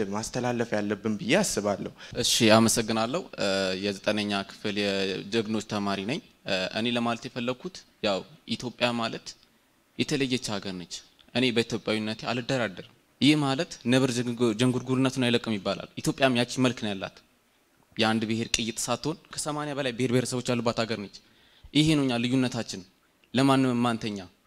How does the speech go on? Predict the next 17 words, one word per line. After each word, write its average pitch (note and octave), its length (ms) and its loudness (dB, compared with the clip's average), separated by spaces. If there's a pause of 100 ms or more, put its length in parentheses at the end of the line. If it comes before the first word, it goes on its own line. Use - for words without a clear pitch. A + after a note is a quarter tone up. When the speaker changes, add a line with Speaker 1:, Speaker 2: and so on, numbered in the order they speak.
(280)
Speaker 2:
በሀገር D3 340 6
ውስጥ - 200 -6 (280)
በሌላ B2+ 340 2
ሌላም B2+ 360 0
ሊከፋፍሉን A#2 540 -6
ይችላል፣ G2 280 -8 (500)
ግን C3+ 120 4
ለጠላቶቻችን B2 760 0
አንተኛም። A2 440 -4 (580)
ጥቁር D#3+ 260 4
ሰው C3+ 200 2
ነን። G2 180 -4 (540)
ይሄ C#3 120 6 (140)
ልዩ C3 240 0
ያደርገናል። G#2+ 500 4 (360)
በነገራችን C3 580 4
ላይ D#3 140 2